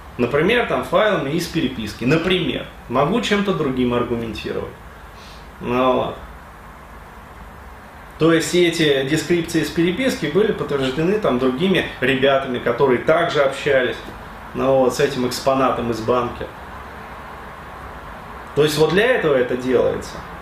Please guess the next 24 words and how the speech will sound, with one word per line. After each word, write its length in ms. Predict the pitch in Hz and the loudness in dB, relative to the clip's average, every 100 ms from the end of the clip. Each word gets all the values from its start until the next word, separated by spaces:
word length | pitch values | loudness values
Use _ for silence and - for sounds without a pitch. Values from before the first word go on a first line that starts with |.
| - - - - - - - - - | -14 -16 -16 -14 -16 -16 -16 -16 0
То 80 | 160 | 2
есть 200 | 160 170 | 4 4
не 120 | 175 | 2
забывайте, 640 | 165 180 220 262 247 160 | 4 4 6 6 2 0
что 340 | 147 160 135 - - | -2 0 0 0 -2
на 220 | 135 180 190 | 2 2 4
этих 280 | 196 175 | 4 2
примерах, 680 | - 160 185 247 254 180 123 | 2 2 4 4 4 4 2
да, 320 | 156 202 160 | 2 2 2
то 140 | 127 135 | -2 -4
есть, 180 | 120 - | -6 -4
э, 680 | 135 135 139 135 127 127 127 | 2 4 4 4 4 4 4
ребята 460 | 135 143 233 247 160 | 4 2 2 2 2
другие, 580 | 135 147 147 131 - - - - - - - - - - - | 2 0 -2 -4 -4 -6 -12 -14 -14 -16 -16 -16 -16 -16 -2
и 80 | 131 | 2
не 140 | 147 | 2
только 320 | 165 160 - | 4 2 4
ребята, 440 | 139 127 123 101 - | 2 4 4 2 2
учатся. 640 | 226 320 320 185 - - - - - - - - - - - - - - - - | 4 4 4 0 0 -6 -8 -12 -16 -16 -16 -16 -16 -16 -16 -16 -16 -16 -16 -2
То 80 | 151 | 0
есть 120 | 147 | 2
ребята 440 | 190 214 302 262 | 2 4 4 4
учатся 560 | 196 202 202 - - 151 | 4 4 2 2 0 0
тому, 480 | 156 185 269 311 | 2 4 4 4